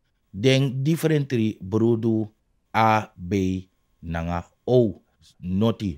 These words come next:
zero sobung. Ook tu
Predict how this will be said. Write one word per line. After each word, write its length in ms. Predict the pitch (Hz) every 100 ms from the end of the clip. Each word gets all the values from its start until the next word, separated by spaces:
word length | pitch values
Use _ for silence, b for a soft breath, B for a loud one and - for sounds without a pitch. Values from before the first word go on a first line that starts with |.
| -
zero 560 | - - 123 123 110 87
sobung. 480 | - 107 92 82 69 _ _ _ _
Ook 320 | 220 240 -
tu 320 | 269 262 247